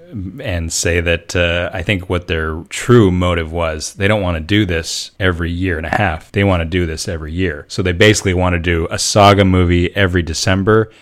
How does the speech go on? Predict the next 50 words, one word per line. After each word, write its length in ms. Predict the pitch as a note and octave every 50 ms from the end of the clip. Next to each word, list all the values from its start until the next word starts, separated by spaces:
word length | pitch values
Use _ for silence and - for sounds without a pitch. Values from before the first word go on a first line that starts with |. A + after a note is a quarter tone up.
| _ -
and 100 | - F#2+
an 80 | F#2 F#2
interstitial 580 | F#2+ G2 F2+ F#2+ E2+ - - F#2+ E2 - E2+ D#2+
movie 340 | D#2+ D#2+ D#2+ D#2+ D#2+ D#2 -
every 240 | E2+ E2 E2 D#2+ D#2+
May. 320 | D#2+ E2 D#2+ D#2+ E2 - _ _ _
So 120 | - - G#2+
they 100 | G#2 G2+
wanna 260 | G2 G2 F#2+ F2+ - -
own 400 | B2 G#2 G2+ G2+ G2 F#2+ F#2 - _ - _
Christmas 520 | - - B2 A#2 A#2 - A#2+ A2+ - - - -
and 160 | G2+ F#2+ F#2
they 80 | F2+ F2
wanna 300 | F2 F2 E2 E2 E2+ B1
own 220 | - D#2 D#2 D#2 D2
summer. 380 | - - D#2+ D2 C#2+ C#2+ - _ _ _
Like, 180 | - F2+ E2+ -
the 100 | G2+ F#2+
less 240 | G2+ G#2 F#2+ - -
important 480 | F#2 E2+ - - G2 F#2 F2 E2+ D#2+
ones 280 | D#2+ D#2 D#2 D2+ D2 -
during 260 | - E2 D#2+ E2 D#2+
the 60 | D#2
summertime, 440 | - - F2 E2 D#2+ - - F2 E2
so 100 | - -
that 40 | E2+
we 60 | E2+
can 120 | D#2+ E2+ E2+
own 160 | F2 E2 D#2+
both 280 | D#2+ F2 E2 D#2+ - -
Christmas 560 | - F2 D#2+ - - D#2 D2+ - - - - _ _ _ _ _ -
and 260 | - F#2 E2+ E2 E2
summer, 380 | - - F#2 E2+ D#2 D2 D2+ D2+
the 140 | - G#2
way 260 | G#2 G#2 G#2 G2+ G2+ G2
that 260 | F#2+ F#2+ F2+ - -
Marvel 420 | F#2 A2+ A#2+ C#3+ D#3 - - D#2
does, 260 | D2+ D2+ C#2+ C#2 -
the 80 | - G#2+
way 120 | G#2+ A2
that 80 | G#2+ G#2
Marvel 320 | G2+ G#2+ B2+ C#3 G#2+ F2+ E2+
does 280 | D#2+ E2+ E2 D#2 -
two 180 | - - - F#2
or 60 | E2+
three 160 | D#2+ - E2+
movies 380 | E2 E2 E2 D#2 D#2 D#2 D2+ D2+
a 40 | D#2+
year. 220 | D#2 D#2 D2+ D#2
I, 180 | E2 F#2 F2+